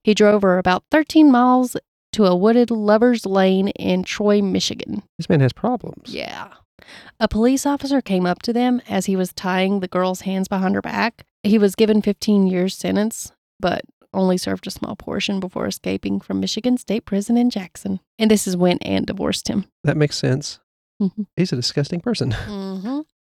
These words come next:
Speaker 1: October nineteen sixty-nine, he was captured in Miami and brought back to Michigan State Prison. While out on parole, he broke into Anne's apartment and waited on her. When she walked in, he opened fired, but luckily he missed her.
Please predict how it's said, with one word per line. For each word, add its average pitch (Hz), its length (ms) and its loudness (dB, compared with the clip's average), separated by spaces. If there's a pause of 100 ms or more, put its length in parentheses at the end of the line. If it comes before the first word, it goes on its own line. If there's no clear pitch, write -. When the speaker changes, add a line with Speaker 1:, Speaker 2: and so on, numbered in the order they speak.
(160)
Speaker 1:
October 302 440 -2
nineteen 220 520 0
sixty-nine, 220 760 -2 (160)
he 233 140 -2
was 285 180 -4
captured 220 460 -4
in 196 100 2
Miami 185 760 0
and 190 220 -4
brought 190 240 -6
back 202 220 -8
to 196 180 -8
Michigan 185 460 -6
State 180 320 -12
Prison. - 520 -14
While 190 600 0 (120)
out 302 140 4
on 330 160 2
parole, 262 600 2 (100)
he 269 160 4
broke 233 380 2
into 277 140 6
Anne's 240 280 4
apartment 247 560 2
and 233 180 4
waited 202 320 4
on 185 200 2
her. 190 320 2 (160)
When 208 160 2
she - 120 -2
walked 190 300 2
in, 294 220 6
he 294 320 0 (100)
opened 254 300 2
fired, 254 400 4 (160)
but 214 180 -2 (240)
luckily 254 400 -2
he 240 160 2
missed 190 240 2
her. - 160 -10